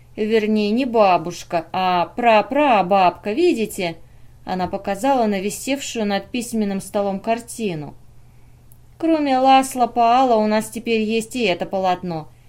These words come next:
Мы получили его от мамы. Еще один свадебный подарок.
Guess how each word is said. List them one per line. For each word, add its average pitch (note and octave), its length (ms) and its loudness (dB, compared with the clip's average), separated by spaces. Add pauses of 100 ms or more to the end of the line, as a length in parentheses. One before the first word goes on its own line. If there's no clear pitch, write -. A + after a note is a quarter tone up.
(260)
Мы G3+ 200 -4
получили G3 580 -4
его G3+ 440 0
от A3+ 200 0
мамы. F#3 500 0 (360)
Еще D4 520 0
один G3 340 -2
свадебный F#3+ 640 -2
подарок. E3+ 540 -2